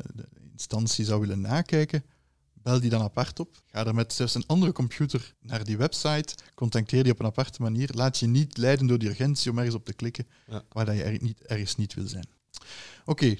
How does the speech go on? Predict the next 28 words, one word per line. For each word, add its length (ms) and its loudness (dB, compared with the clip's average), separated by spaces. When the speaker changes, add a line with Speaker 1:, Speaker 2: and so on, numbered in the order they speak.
Speaker 1:
een 180 -10
andere 360 6
check. 440 -4
Stel, 440 2
je 80 -16
krijgt 200 4
een 100 8
mailtje 360 8
en 100 0
die 120 0
komt 240 4
van 320 4
bruno 220 2
punt 180 -4
van 140 -2
de 60 -2
kasteel 360 -2
at 160 -2
vlaio 260 -2
punt 240 -4
B 20 -4
E. 320 -4
Ga 120 -2
je 120 4
dat 180 0
vertrouwen? 480 0
Speaker 2:
Eh, 260 -8
ja, 400 2